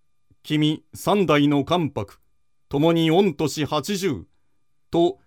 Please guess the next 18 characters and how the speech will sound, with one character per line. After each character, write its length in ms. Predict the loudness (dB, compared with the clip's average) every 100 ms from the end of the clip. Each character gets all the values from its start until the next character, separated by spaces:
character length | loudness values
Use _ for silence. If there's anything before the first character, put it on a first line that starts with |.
| _ -6
申 220 | 0 2
し 120 | 2
た 120 | 0 -2
り 80 |
し 160 | -2 -2
も 160 | 0 0
た 140 | 0
が 120 | 0
わ 120 | -2
す。 340 | -4 -10 -18 -20 _ _ _ _ _ _ _ _
卒 300 | -4 -4 0
の 260 | -2 -2 _ -10
う 100 | -8
ち 140 | -4
の 220 | 0 2
弟 180 | 2 0
道 240 | 0 2 2
ば、 300 | 2 0